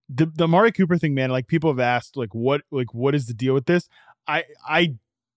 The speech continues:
the thing is, like, it can be, it can be random. Like, but I think Amari Cooper is an, is a volatile, inconsistent, and slightly overrated player. Um, so it makes sense that he's a volatile producer.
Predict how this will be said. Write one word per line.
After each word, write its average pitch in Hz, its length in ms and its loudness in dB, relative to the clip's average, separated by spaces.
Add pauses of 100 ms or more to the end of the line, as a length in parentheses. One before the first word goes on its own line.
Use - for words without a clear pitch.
(680)
the 165 160 -2
thing 247 200 0
is, 226 140 2
like, 160 180 -2
it 175 140 -2
can 185 200 2
be, 170 160 2 (100)
it 180 180 2
can 208 280 0
be 175 120 0
random. 131 600 -4 (260)
Like, 139 300 -2 (1600)
but 180 160 2
I 208 140 6
think 233 220 -2
Amari 180 300 4
Cooper 160 320 0
is 135 220 -4
an, 135 200 -2 (100)
is 139 220 -2
a 127 60 -4
volatile, 135 800 0
inconsistent, 139 800 -4
and 123 220 -6
slightly 131 400 -2
overrated 120 560 -2
player. 127 480 -4 (460)
Um, 127 320 0
so 131 420 0
it 147 160 -6
makes 165 260 -2
sense 175 220 2
that 143 140 -2
he's 147 260 0
a 147 60 0
volatile 139 520 0
producer. 131 640 -4